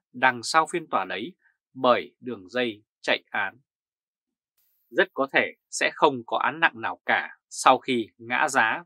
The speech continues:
và chốt giá. Phiên tòa chuyến bay giải cứu là cơ hội béo bở cho các đường dây chạy án khủng. Sắp tới, phiên tòa xét xử vụ Việt Á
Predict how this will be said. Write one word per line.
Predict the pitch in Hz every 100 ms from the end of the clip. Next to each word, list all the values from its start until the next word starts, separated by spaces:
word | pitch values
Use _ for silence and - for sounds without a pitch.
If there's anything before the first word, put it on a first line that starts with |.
| -
và | 123 107 - -
chốt | 135 139
giá. | 113 101 101 139 _ _ _ _ _ _ _ _ _ _ _ -
Phiên | 202 185
tòa | 156 113 -
chuyến | 143
bay | 170
giải | 143 92 -
cứu | 117 180
là | 147
cơ | -
hội | 135 117
béo | 120 117 151
bở | 131 85 -
cho | - -
các | 170
đường | 95
dây | 131 139
chạy | 123 135
án | 107 131
khủng. | - - - _ _ _ _ _ _ _ _ -
Sắp | - - -
tới, | 107 120 - -
phiên | 131
tòa | - 98 82
xét | 156
xử | - 123 87 -
vụ | 101
Việt | 101 _
Á | - 107 131